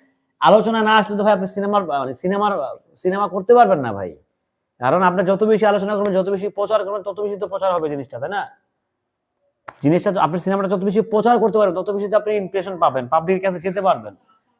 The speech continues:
So এটা অনলাইনেই খাটান না। আমাদের, আহ, লিডার আমি বাংলাদেশ সিনেমার যিনি আছেন তপু ভাই,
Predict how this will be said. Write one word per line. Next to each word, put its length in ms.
So 80
এটা 120
অনলাইনেই 480
খাটান 300
না। 140
আমাদের, 540
আহ, 440
লিডার 200
আমি 140
বাংলাদেশ 420
সিনেমার 260
যিনি 140
আছেন 320
তপু 300
ভাই, 260